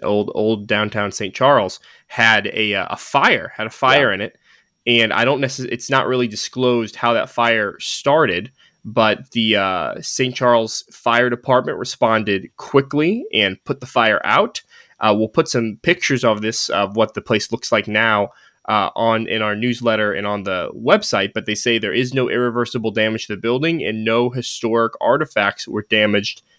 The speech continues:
Speaker 1: in the
Speaker 2: Hmm.
Speaker 1: fire. Uh, so that's, uh, an exci-, you know, it's, uh, sad there's a fire, but thankful, it makes me smile that the fire department was there quickly and that the building wasn't destroyed, 'cause an old building like that, I think, you know, maybe if there's, if the response time was a few minutes late,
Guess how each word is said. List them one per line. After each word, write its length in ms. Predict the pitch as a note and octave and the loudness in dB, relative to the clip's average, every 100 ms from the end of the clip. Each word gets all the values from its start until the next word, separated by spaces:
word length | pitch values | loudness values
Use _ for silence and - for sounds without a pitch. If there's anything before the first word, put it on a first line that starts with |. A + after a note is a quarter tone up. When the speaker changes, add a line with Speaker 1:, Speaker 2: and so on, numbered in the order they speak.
| _ _ - | _ _ -2
Speaker 1:
in 160 | G#2 | 2
the 80 | F#2+ | 2
Speaker 2:
Hmm. 60 | E2+ | 4
Speaker 1:
fire. 400 | C3+ C#3+ - - _ _ _ _ - | 2 2 -2 -12 _ _ _ _ -2
Uh, 300 | A#2 G#2+ - | 2 2 0
so 320 | - B2+ A2+ | -2 0 0
that's, 460 | G#2+ B2 B2 - - | 2 2 2 -4 -4
uh, 240 | G#2+ G#2+ - | -2 0 0
an 100 | G#2 | -4
exci-, 320 | - - G2+ | -4 0 2
you 80 | A2+ | 2
know, 160 | G#2 | 0
it's, 180 | G#2 - | -2 -4
uh, 140 | - A2 _ | -6 -6 _
sad 320 | - - B2+ | -4 2 2
there's 160 | C3 B2 | 2 -4
a 40 | |
fire, 360 | A#2 C#3 C#3 G#3+ | -2 2 2 2
but 100 | D3+ | -2
thankful, 600 | C3 B2 - C3+ A#2+ G2 | -4 -6 -2 0 0 0
it 40 | |
makes 220 | A2 A2+ - | -2 -2 -4
me 60 | |
smile 440 | A#2 - A#2 A#2+ B2 | -8 0 2 2 0
that 100 | G#2 | -4
the 60 | |
fire 240 | - A2 A#2 | 0 2 2
department 280 | - B2 A2 | 2 0 -2
was 80 | |
there 140 | G#2 G#2+ | -4 -2
quickly 500 | - D#3 - A#3 A#3 - - | 2 2 2 -2 -2 -12 -10
and 120 | - A#2 | -2 -2
that 140 | A#2 | -2
the 60 | A2+ | 0
building 320 | B2 B2+ C3+ | 2 2 2
wasn't 220 | C#3 C#3 | 0 -2
destroyed, 380 | C#3+ - E3+ D3+ | -6 -2 -2 -2
'cause 100 | A2 | -4
an 80 | A2 | -2
old 180 | A#2 | -2
building 220 | B2 B2+ B2+ | -2 -2 -2
like 160 | B2 | -2
that, 220 | - F3+ D#3+ | 0 2 0
I 80 | G2+ | -4
think, 240 | - G#2 | -6 -6
you 80 | A2 | -2
know, 180 | G#2 G2 G#2+ | 0 0 0
maybe 240 | G#2+ G#2 | 0 2
if 100 | G#2 | 0
there's, 180 | A2+ G#2 | 0 0
if 160 | G2+ - | -2 -2
the 100 | G2 | -6
response 420 | - A2+ A#2+ - | -2 0 0 0
time 180 | B2 A#2+ | 0 0
was 120 | G#2 | -2
a 20 | |
few 180 | - A#2+ | -2 0
minutes 240 | A#2 A2 | 0 0
late, 300 | C3 D3+ - | 2 2 0